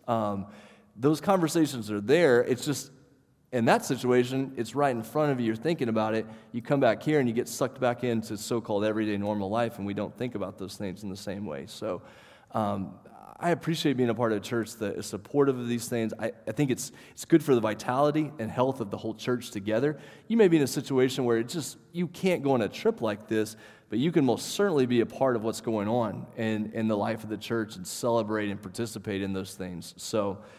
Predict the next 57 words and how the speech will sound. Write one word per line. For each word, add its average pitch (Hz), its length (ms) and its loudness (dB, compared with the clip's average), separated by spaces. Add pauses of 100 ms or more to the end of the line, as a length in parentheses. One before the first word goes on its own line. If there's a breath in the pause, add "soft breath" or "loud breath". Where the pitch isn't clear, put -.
(400 loud breath)
that's 214 180 2
just 196 120 -6
a - 40 -16
couple 190 160 6
of 165 80 8
one 156 80 8
of 139 80 4
the - 80 -14
things 143 220 2
I 123 40 4
wanted 120 280 4
to, 107 260 0
to - 160 -10
share 117 360 0
with 117 200 0
you. 110 260 0 (100)
You 139 140 -2
could 147 120 0
take 120 180 2
the 107 80 -6
stories 117 400 0
from 98 100 -10
Canada, 127 580 0
you 113 120 -2
could 107 120 -12
take 110 220 -4
them 104 180 -4
from 98 280 -6
different 107 320 -6
places 107 480 -4
and 95 120 -8
put 113 140 -8
them 101 160 -4
together. 98 400 -4
But, 90 340 -10 (680)
um, 98 280 -12 (440 loud breath)
and 202 340 4
the, 147 120 2
the 143 160 -8
thing 208 200 4
I 151 40 6
like 131 260 2
about 120 220 4
that 120 180 6
is 110 120 0
you 185 80 0
could - 140 -4
take 143 180 0
those 113 200 -2
points - 600 -4 (200)
and 117 140 0
you 143 80 2
could 127 180 -6
dig 120 180 2
behind 113 400 -2
them 104 140 0
and 98 200 -4